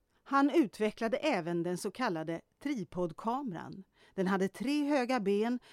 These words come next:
som användes till brottsplatsfotografering,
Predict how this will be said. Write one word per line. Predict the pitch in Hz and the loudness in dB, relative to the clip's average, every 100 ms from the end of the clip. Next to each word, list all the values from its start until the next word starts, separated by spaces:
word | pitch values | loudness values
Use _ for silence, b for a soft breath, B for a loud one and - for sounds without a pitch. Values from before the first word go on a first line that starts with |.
| B | B
som | - 269 | 0 4
användes | 269 180 165 165 180 - | 4 2 0 0 -2 -4
till | - 208 196 | -6 -6 -4
brottsplatsfotografering, | 175 262 - - - 165 - - 175 160 156 156 - 196 156 139 | -2 -2 -4 -14 -12 -12 -10 -12 -12 -10 -8 -8 -6 -6 -6 -10